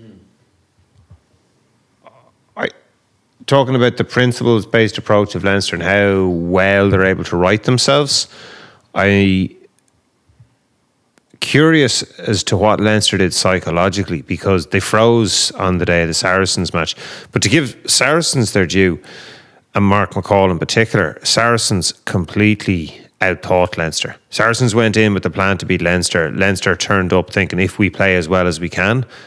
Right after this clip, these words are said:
we'll beat Saracens." Very different. Very different mindset. So Leinster had Jordan Larmour at fullback.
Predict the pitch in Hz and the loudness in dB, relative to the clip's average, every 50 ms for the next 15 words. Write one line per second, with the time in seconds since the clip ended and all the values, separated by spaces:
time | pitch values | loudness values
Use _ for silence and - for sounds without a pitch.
0 | - _ _ - 104 98 95 82 95 92 - - - 95 101 113 117 - - 151 | -20 _ _ 0 2 2 2 2 0 -2 0 0 0 2 2 2 2 2 0 0
1 | 143 - - - - _ _ - 107 117 117 110 90 95 87 - - 73 - - | 0 -2 -4 -12 -20 _ _ 0 2 2 4 2 2 0 0 0 -4 -8 -10 -10
2 | - - _ _ _ _ - 107 113 123 113 107 - - 98 92 92 92 90 - | -14 -18 _ _ _ _ -2 0 2 2 2 0 0 0 0 2 2 0 0 0
3 | - 87 82 - - 104 101 101 90 98 113 120 113 - 120 113 104 - 104 107 | -2 -2 0 0 2 2 2 2 2 2 2 2 2 2 2 0 2 2 2 2
4 | 107 98 95 95 95 98 98 98 92 92 87 80 - - - 98 92 90 82 92 | 2 2 2 0 0 2 2 2 2 0 0 -2 -2 -2 0 2 2 2 2 0
5 | 87 82 - - | 0 -2 -4 -8